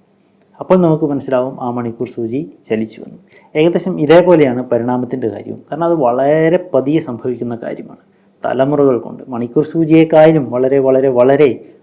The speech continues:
പതിയെ സംഭവിക്കുന്ന കാര്യമാണ് പരിണാമം. ജീവികളിൽ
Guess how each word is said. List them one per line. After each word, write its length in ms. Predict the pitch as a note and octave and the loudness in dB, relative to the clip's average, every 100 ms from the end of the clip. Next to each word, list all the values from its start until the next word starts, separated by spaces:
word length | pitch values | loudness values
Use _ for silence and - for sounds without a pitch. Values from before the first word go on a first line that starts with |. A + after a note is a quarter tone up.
| - | -6
പതിയെ 240 | B2 B2 C3 | -4 0 -2
സംഭവിക്കുന്ന 560 | C3 A2 B2 B2 A#2+ A#2 | -2 -4 -4 -4 -8 -4
കാര്യമാണ് 480 | A2+ A2 A2 A2 | -4 -4 -6 -8
പരിണാമം. 480 | A#2+ A#2 A2+ - - _ _ _ _ _ _ _ - D#3 C3 | -6 -6 -6 -10 -16 _ _ _ _ _ _ _ -20 -20 -4
ജീവികളിൽ 500 | C3 D#3 F3 F3 | 2 6 8 6